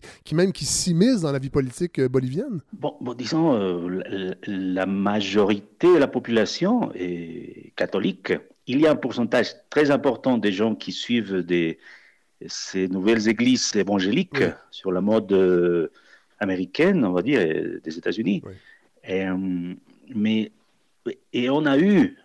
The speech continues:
Speaker 2: dans les dernières élections qui ont été annulées, des candidats qui faisaient référence assez souvent à, à leur religion. Mais honnêtement, euh,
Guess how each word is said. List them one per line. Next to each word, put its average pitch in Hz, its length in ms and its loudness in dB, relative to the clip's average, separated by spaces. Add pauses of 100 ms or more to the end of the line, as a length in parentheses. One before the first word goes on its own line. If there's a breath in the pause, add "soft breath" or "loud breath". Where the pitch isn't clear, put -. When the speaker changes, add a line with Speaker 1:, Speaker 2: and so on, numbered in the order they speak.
(140 soft breath)
Speaker 2:
dans 90 240 -8
les 87 220 -2
dernières 95 480 0
élections 104 380 2
qui 87 120 -8
ont 82 60 -6
été 90 220 -6
annulées, 98 320 0
des 90 160 -4
candidats 117 560 0 (240)
qui 127 220 -6
faisaient 110 360 2
référence 104 720 2
assez - 180 -6
souvent 98 580 -2 (120)
à, 80 400 -12
à 82 40 -10
leur 90 220 -4
religion. 87 560 -4 (800 loud breath)
Mais 104 140 -6
honnêtement, 107 680 2
euh, 85 160 2